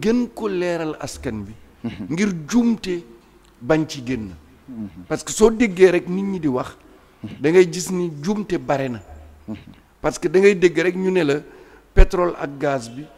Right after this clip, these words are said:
Speaker 1: Sénégal dix pour cent la ci am.
Speaker 2: Mhm.
Speaker 1: Loolu njuumte bu mag la. Parce que su ñuy dem di wuti.
Speaker 2: Mhm.
Speaker 1: Contrat bi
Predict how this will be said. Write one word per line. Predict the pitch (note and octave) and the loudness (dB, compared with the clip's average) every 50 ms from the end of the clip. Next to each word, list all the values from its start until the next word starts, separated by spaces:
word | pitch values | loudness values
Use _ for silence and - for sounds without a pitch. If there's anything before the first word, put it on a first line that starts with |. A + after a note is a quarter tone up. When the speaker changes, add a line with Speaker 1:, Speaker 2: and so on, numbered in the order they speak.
| - _ _ _ _ | -20 _ _ _ _
Speaker 1:
Sénégal | _ - F3+ F3+ F3+ D#3+ D3+ D#3 D3+ D3 C3+ | _ -2 0 0 0 0 2 0 0 0 -2
dix | C3 D3+ F#3+ | -6 -10 -10
pour | F#3 - - - - | -10 -8 -8 -6 -6
cent | - - C#3+ C3+ | -4 -4 -4 -4
la | C3 A#2+ | -4 -4
ci | A2 - - | -6 -8 -12
am. | G2+ F#2 E2+ - - _ _ _ _ _ _ _ | -16 -16 -18 -20 -20 _ _ _ _ _ _ _
Speaker 2:
Mhm. | A2 G#2+ - - - - - _ _ _ _ _ _ _ _ _ - | -12 -12 -12 -14 -20 -20 -20 _ _ _ _ _ _ _ _ _ 6
Speaker 1:
Loolu | C#3 F3+ G3 G3+ G#3 G3 | 10 10 10 10 8 2
njuumte | F#3+ E3 F#3+ A3 G3+ G3+ - - | 0 0 -2 -2 -2 -2 -4 -6
bu | D3+ C3 C#3+ D3 | -6 -4 -4 -4
mag | D3+ C#3+ C3 - | -4 -6 -6 -8
la. | B2+ A#2+ G2+ - - - - _ _ _ _ _ _ _ _ _ _ _ _ _ _ _ _ _ _ _ | -12 -14 -14 -16 -20 -20 -20 _ _ _ _ _ _ _ _ _ _ _ _ _ _ _ _ _ _ _
Parce | - F3 F3 - | 0 2 2 2
que | - - G3 F#3+ F#3+ G3 F#3+ - - - - - - - - _ _ | 0 4 6 6 6 6 0 -10 -18 -20 -20 -20 -20 -20 -20 _ _
su | - - G#3+ | -8 -4 0
ñuy | A#3 C4 C4+ C4 | 2 4 4 4
dem | G3 F#3 F3 E3+ | 4 2 2 2
di | E3 D3 D3+ | -4 -6 -8
wuti. | D#3 E3 F3+ - - - - - - - - - - _ _ - _ - | -8 -8 -8 -10 -10 -12 -14 -16 -20 -20 -20 -20 -20 _ _ -20 _ -12
Speaker 2:
Mhm. | B2+ A2 - A2+ A2+ - - _ _ _ _ _ _ _ _ _ | -12 -12 -10 -14 -14 -16 -16 _ _ _ _ _ _ _ _ _
Speaker 1:
Contrat | - F#3+ G3+ G3 - F#3+ F3 E3 D#3+ | 2 2 2 2 2 2 4 4 4
bi | C#3 C#3+ D3 | 2 0 -10